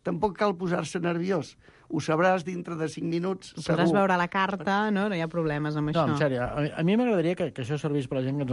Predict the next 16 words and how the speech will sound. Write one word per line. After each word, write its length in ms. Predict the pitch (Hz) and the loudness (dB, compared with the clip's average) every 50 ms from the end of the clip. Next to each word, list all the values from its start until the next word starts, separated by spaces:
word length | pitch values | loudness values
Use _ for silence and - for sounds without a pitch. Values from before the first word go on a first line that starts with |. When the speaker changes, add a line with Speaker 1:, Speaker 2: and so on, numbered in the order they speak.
| 117 - | -2 -2
Speaker 3:
està 80 | - 127 | -2 -2
escoltant 420 | - - - 120 107 - 113 107 | -2 -4 -6 -8 -4 -2 -2 -2
d'alguna 280 | 113 107 107 117 - 180 | 0 0 0 0 0 0
Speaker 2:
Sí. 60 | 240 | 0
Speaker 3:
forma, 280 | 254 101 101 110 139 151 - - - - - - - - _ _ _ _ - - | -2 -2 -2 -2 -2 -4 -6 -12 -20 -20 -20 -20 -20 -20 _ _ _ _ -10 -8
eh, 160 | 117 117 - | -6 -6 -6
que 140 | - - 131 | -6 -6 -4
fessin 300 | - 170 170 - - 208 | -2 -2 -2 0 0 0
una 100 | 202 196 | 2 2
miqueta 380 | 185 170 147 - 147 - 147 139 | 2 2 0 0 -2 -2 0 0
de 80 | 135 | 0
reflexió, 920 | 123 117 117 104 - - 101 92 - - - - - 123 107 95 90 92 - - - - | 0 -2 -4 -6 -6 -8 -8 -8 -10 -12 -10 -4 -4 -2 -2 -2 -4 -8 -12 -14 -16 -16
de, 400 | 95 92 90 - - - - - - | -16 -14 -12 -12 -12 -12 -12 -14 -14
d'esperit 600 | - 98 101 95 - - - 120 117 143 151 139 - | -14 -12 -12 -12 -10 -8 -4 -2 -2 -2 -4 -6 -8
crític, 560 | - - 135 131 - - 113 113 113 - - - | -4 -2 -2 -2 -2 -4 -6 -8 -8 -10 -16 -18
eh, 180 | - - 95 101 | -16 -14 -14 -16